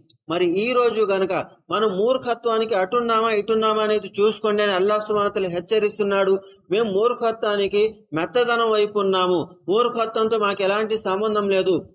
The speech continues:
ఎవరైనా ఏదైనా అడిగినా కూడా ప్రశాంతంగా చెబుతాము. అతను గొడవ కోసం వచ్చినట్లయితే అతని దగ్గర సమాధానం చెప్పకూడదు. ఎన్ని సమాధానాలున్నా కూడా గొడవే ఉంటుంది కాబట్టి మెత్తగా అక్కడి నుంచి దూరంగా వెళ్ళిపోయి,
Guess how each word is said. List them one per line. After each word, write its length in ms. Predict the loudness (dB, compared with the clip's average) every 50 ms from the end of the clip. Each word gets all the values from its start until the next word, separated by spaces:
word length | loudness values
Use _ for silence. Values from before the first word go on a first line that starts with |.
| _ -4 -2
ఎవరైనా 280 | 0 0 0 0 0
ఏదైనా 280 | 0 0 0 0 0 0
అడిగినా 380 | -2 -4 -4 -4 -4 -4 -4
కూడా 180 | -2 -2 -4 -4
ప్రశాంతంగా 680 | -2 -2 -4 -2 -2 -2 -2 -2 -2 -2 -2 -2 0 -2
చెబుతాము. 640 | 0 0 0 0 0 0 0 0 0 0 -2 -4 -6 -16 -18 -8 -8
అతను 280 | -6 -2 -2 0 0
గొడవ 380 | 0 0 0 0 0 0 0 -2 -2
కోసం 240 | -4 -4 -2 -2 -2
వచ్చినట్లయితే 840 | -2 0 0 0 0 -2 0 0 -2 -2 0 0 0 -2 -2 -6 -14 -16 -6 -6
అతని 260 | -4 -2 0 -2 0
దగ్గర 340 | 0 0 0 0 0 -2 -2
సమాధానం 640 | -2 -2 -4 -2 0 0 0 0 0 0 0 -2 -2 -2 -2
చెప్పకూడదు. 760 | -4 -2 -2 -4 -2 0 2 2 2 2 0 0 -2 -4 -10 -16 -8 -4
ఎన్ని 280 | -2 -2 0 -2 -2
సమాధానాలున్నా 920 | -2 -2 -4 -2 -2 0 0 0 0 0 0 0 0 0 0 0 0 0 -2
కూడా 240 | 0 -2 -2 -2 -2
గొడవే 440 | -2 -2 0 0 2 2 2 2 0
ఉంటుంది 440 | 0 0 0 0 -2 -2 -2 -2 0
కాబట్టి 540 | 0 2 2 2 0 0 0 0 0 0 -2 -12 _ -8 -6
మెత్తగా 440 | -6 -6 -4 -2 -4 -2 -2 -2 -4
అక్కడి 220 | -2 0 0 0
నుంచి 200 | 0 -2 -4 -2
దూరంగా 380 | 0 0 2 2 0 0 0 0
వెళ్ళిపోయి, 760 | 2 2 0 0 -2 0 2 0 2 2 2 0 -2 -4